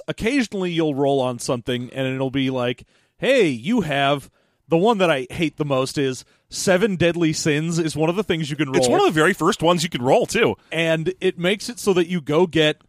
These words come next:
Speaker 1: the seven rolls on the table that are the seven deadly sins. So it's like, "Okay, great.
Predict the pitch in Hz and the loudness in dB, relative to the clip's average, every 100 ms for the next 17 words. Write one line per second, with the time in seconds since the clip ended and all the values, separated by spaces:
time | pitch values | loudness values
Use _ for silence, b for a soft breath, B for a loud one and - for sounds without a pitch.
0 | _ _ 123 165 151 - 180 185 208 190 | _ _ -4 -2 -2 -2 0 2 2 0
1 | 151 165 165 170 165 196 170 156 147 - | 2 4 6 4 2 0 -2 -2 -4 -2
2 | 226 156 147 135 b b 120 175 - 165 | -2 0 -2 -2 b b -2 0 2 4
3 | 170 160 160 165 - 165 151 151 151 147 | 6 4 4 0 2 0 0 -2 -2 0
4 | 143 196 160 143 147 151 131 160 160 170 | -2 0 0 0 0 0 0 -2 0 -4
5 | 139 165 143 | 0 0 0